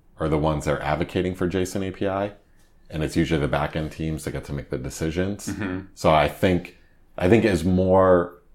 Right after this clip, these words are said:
Speaker 1: front-end developers start to move across
Speaker 2: The boundary.
Speaker 1: boundaries, there's more full-stack developers. I think that that's how we solve this problem. But that's what I've noticed right now. I've noticed that people that are advocating for these things are,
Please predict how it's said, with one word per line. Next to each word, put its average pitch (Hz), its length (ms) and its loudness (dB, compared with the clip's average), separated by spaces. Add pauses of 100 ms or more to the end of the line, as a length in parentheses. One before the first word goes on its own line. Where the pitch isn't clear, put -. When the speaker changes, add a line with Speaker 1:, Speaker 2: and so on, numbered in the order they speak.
(160)
Speaker 1:
front-end 87 400 2
developers 85 720 4
start - 400 -2
to 71 420 -2 (360)
move 85 260 4
across 78 840 0
Speaker 2:
The 104 80 -12
boundary. 90 340 -2
Speaker 1:
boundaries, 80 720 2
there's 73 240 -6
more 76 160 -2
full-stack 80 580 -2
developers. 73 680 -4
I 78 120 -8
think 80 360 -4 (160)
that 80 260 -4
that's 78 280 2
how 73 140 -4
we 67 60 -8
solve 71 260 -6
this 78 140 -8
problem. 92 480 -4 (420)
But 87 80 2
that's 101 180 8
what 95 100 8
I've 82 80 4
noticed 76 280 0
right 67 140 -8
now. 67 160 -8
I've 69 100 -10
noticed 76 300 -4
that - 100 -8
people - 300 0
that 73 100 2
are 71 140 0
advocating 73 640 -4
for 73 160 -8
these 69 240 -8
things 69 340 -8
are, 65 280 -8